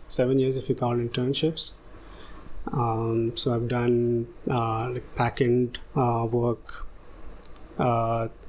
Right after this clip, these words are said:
so that was in Java, Elasticsearch, MongoDB, and so on. Uh, that was for one and a half years.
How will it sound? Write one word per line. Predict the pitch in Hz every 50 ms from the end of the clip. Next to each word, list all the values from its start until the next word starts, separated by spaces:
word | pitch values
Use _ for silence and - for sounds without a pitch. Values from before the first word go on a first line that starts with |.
| - - -
so | - 135
that | 120 110 113 113
was | 117 113 117
in | 120 117
Java, | 117 120 113 120 120 120 120 117 117 123 - - - - - - -
Elasticsearch, | 127 120 107 - - - - - 131 120 120 120 110 - - - - - - - - - - - - - - - -
MongoDB, | 127 120 117 117 113 117 117 113 107 117 113 117
and | 113 117 -
so | - 135 123
on. | 120 127 135 147 151 - - - - - - - - - - - - - - - - - - -
Uh, | - 127 120 117 113 113 113 113
that | 117 117 117
was | 113 - -
for | - 131 120
one | 113 110 117 120 117
and | 117 117
a | 117
half | 110 113 117 113 - -
years. | 123 120 117 120 139 151 - - -